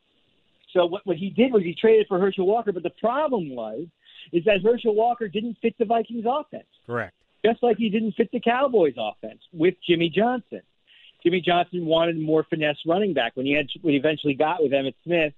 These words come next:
Speaker 1: And the Vikings were using two running backs in their backfield, um, split out and trying to have one of those speed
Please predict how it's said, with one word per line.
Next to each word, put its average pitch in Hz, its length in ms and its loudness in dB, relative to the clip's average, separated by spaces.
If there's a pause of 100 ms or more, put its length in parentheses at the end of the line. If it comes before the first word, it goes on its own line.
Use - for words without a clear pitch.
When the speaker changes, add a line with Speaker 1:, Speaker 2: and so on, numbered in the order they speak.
(440)
Speaker 1:
And 151 140 -6
the 147 60 0
Vikings 175 600 -2
were 160 120 0
using 160 580 -2 (320)
two 269 220 4
running 175 280 0
backs 147 300 -4 (140)
in 156 120 -10
their 147 100 -4
backfield, 139 680 -2 (360)
um, 139 260 -2
split 175 280 2
out 175 480 -2
and 147 120 -14
trying 160 280 -4
to 151 80 -6
have 151 240 -4
one 151 160 -8
of 147 40 -6
those 143 140 -4 (100)
speed 160 280 -2